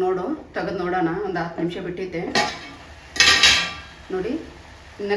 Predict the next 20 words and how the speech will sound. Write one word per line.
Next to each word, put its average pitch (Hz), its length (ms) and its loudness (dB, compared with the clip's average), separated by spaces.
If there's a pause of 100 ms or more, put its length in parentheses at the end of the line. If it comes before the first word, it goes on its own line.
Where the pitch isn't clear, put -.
ಕಡಿಮೆ 180 300 2
ಆಗಿದೆ. 165 260 2 (200)
ಜಾಸ್ತಿ 175 320 -2
ಎಷ್ಟು 202 240 -6
ಸೊಪ್ಪಿತ್ತು, 185 480 -6 (600)
ಇನ್ನೂ 202 160 4 (220)
ಎಷ್ಟು - 260 -6
ಕಡಿಮೆ 196 240 -2
ಆಗಿದೆ 180 180 -2
ಅಂದ್ರೆ 202 140 -2
ಅಷ್ಟು - 180 -10
ಕಡಿಮೆ 170 200 0
ಆಗ್ತದೆ. 170 220 -4
ಇನ್ನೂ 202 220 2
ಕಡಿಮೆ 180 260 -2
ಆಕ್ಕೊಂತ 170 300 -6
ಹೋಗ್ತೈತೆ 160 340 -4 (100)
ಚೆನ್ನಾಗಿ 170 300 0
ಕುದ್ದಂಗೆಲ್ಲ. 160 480 0 (1500)
ಎಲ್ಲ 233 120 6